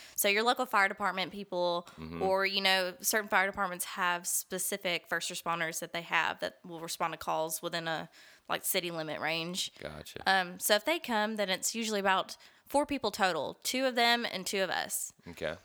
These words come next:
Speaker 1: Um, and then I said, it, like, if it's a violent situation, then it's probably gonna be two of the first responders, two E M T and paramedic,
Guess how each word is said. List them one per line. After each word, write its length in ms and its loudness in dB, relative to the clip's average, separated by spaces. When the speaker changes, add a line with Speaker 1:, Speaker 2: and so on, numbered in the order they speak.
Speaker 1:
Um, 320 2
and 160 0
then 140 4
I 80 6
said, 180 0
it, 160 0
like, 260 -4
if 140 -10
it's 140 -4
a 20 -8
violent 340 2
situation, 760 -4
then 160 -2
it's 140 -4
probably 240 4
gonna 120 -2
be 380 2
two 220 2
of 80 0
the 200 6
first 220 -2
responders, 640 2
two 220 -4
E 120 2
M 80 -2
T 360 -2
and 140 -4
paramedic, 480 0